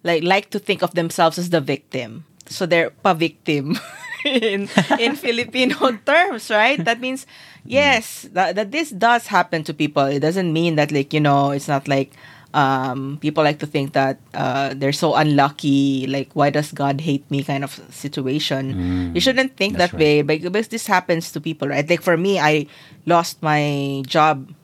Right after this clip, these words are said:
Speaker 1: during the recession in Singapore,
Speaker 2: Mm.
Speaker 1: right? And then I could have been a victim, or maybe I was <laughs> actually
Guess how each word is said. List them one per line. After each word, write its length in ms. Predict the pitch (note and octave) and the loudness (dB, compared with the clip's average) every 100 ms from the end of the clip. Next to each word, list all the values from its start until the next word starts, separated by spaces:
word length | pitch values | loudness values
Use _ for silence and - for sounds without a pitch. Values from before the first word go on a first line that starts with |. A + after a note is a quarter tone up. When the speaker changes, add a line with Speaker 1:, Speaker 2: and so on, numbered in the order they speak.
| _ | _
Speaker 1:
during 220 | E3 E3 | 0 2
the 80 | D#3+ | 2
recession 800 | D3 G3+ A3 - C#3+ C3+ E3 - | 2 2 2 2 2 0 -4 -6
in 140 | D3 | -8
Singapore, 480 | D3+ D3+ C#3 - B2 | -6 -6 -6 -2 -2
Speaker 2:
Mm. 80 | G2 | 0
Speaker 1:
right? 260 | C#3+ D#3+ C#3+ | 2 2 0
And 140 | C#3+ | -2
then 240 | D3 C#3+ - - - _ _ _ | -2 -2 -8 -20 -20 _ _ _
I 60 | C#3 | -4
could 160 | F3 E3+ | 0 2
have 140 | D3 | 2
been 240 | C#3+ C3+ | 0 0
a 80 | D3 | -4
victim, 460 | B2+ C#3 - D3+ C3+ | -2 -4 -4 -4 0
or 80 | F3 | 2
maybe 240 | C#4 D4 | 2 2
I 200 | A#3 D3+ D3 | 2 2 2
was 400 | C#3+ E3 A3 - | 0 0 0 -4
<laughs> 100 | - | -4
actually 420 | - - D#3+ E3+ | -6 -2 2 2